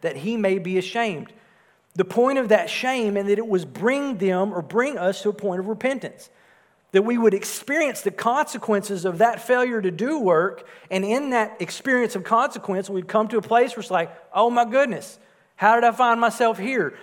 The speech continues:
But with the Spirit's help, recognizing how we got there,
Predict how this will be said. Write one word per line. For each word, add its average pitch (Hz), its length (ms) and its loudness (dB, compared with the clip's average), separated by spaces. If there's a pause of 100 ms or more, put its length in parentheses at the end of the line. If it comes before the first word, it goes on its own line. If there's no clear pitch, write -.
(100)
But 180 120 -2
with 185 140 2
the 180 80 -6
Spirit's 254 480 -2
help, 175 240 0
recognizing 170 800 -2
how 151 200 -2
we 147 100 -8
got 135 280 -2
there, 135 220 -6